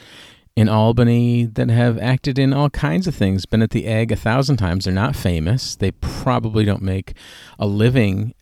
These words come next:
um, acting, but, uh, but they're doing what they wanna do. They're doing what they love.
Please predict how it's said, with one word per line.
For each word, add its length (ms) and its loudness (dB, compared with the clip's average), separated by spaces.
um, 240 -4
acting, 540 -4
but, 440 -4
uh, 500 -2
but 160 -4
they're 240 -4
doing 240 4
what 100 0
they 80 2
wanna 200 2
do. 120 0
They're 80 0
doing 180 2
what 100 0
they 100 2
love. 460 -2